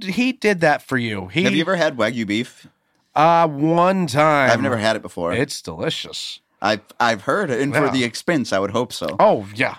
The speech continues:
Speaker 1: yeah, yeah.
Speaker 2: It's like a hundred and fifty bucks
Speaker 1: It's
Speaker 2: for, like, a
Speaker 1: ridiculous.
Speaker 2: four-ounce steak or something.
Speaker 1: Yeah, and they do sell, like, Wagyu ground beef
Speaker 2: Mm-hmm.
Speaker 1: that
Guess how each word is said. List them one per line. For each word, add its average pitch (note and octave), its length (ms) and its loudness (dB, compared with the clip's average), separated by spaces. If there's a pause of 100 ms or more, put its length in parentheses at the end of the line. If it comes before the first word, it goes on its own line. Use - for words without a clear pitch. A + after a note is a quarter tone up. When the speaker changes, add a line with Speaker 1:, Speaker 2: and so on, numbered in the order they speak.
Speaker 1:
yeah, A2+ 80 -2
yeah. G2+ 220 -4
Speaker 2:
It's A#2+ 100 -6
like C#3+ 120 -4
a B2 40 0
hundred A#2+ 320 -4
and A#2+ 100 -2
fifty A#2+ 280 -4
bucks A2+ 400 -2
Speaker 1:
It's A#2+ 140 -4
Speaker 2:
for, - 80 -8
like, C#3+ 80 2
a - 20 2 (180)
Speaker 1:
ridiculous. - 80 -6
Speaker 2:
four-ounce C3 460 0
steak B2+ 340 0
or C#3 60 -4
something. C#3 340 -4
Speaker 1:
Yeah, E3+ 120 0
and C3 180 -2
they E3+ 100 2
do E3 260 -6
sell, D#3+ 280 0
like, C#3 220 -2
Wagyu C#3 640 -4
ground C#3+ 420 2
beef F#2+ 380 -12
Speaker 2:
Mm-hmm. A2+ 360 -2
Speaker 1:
that A2 220 -6